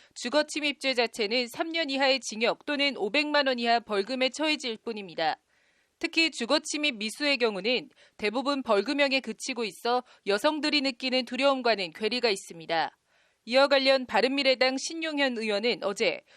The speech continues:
주거 침입 강력처벌법을 대표 발의했습니다. 해당 법안은 성폭력 범죄 목적, 주거 침입이 명백한 경우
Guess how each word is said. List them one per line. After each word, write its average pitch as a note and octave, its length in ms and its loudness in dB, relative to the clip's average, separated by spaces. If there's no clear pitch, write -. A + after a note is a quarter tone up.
주거 - 260 2
침입 D4 340 -2
강력처벌법을 B3+ 920 0
대표 A3 300 -4
발의했습니다. E3+ 880 0
해당 D#4 280 2
법안은 A#3 520 4
성폭력 E4 640 0
범죄 C4+ 320 2
목적, A3 560 0
주거 C#4 300 2
침입이 C4 440 -4
명백한 A#3 600 0
경우 G3 340 -4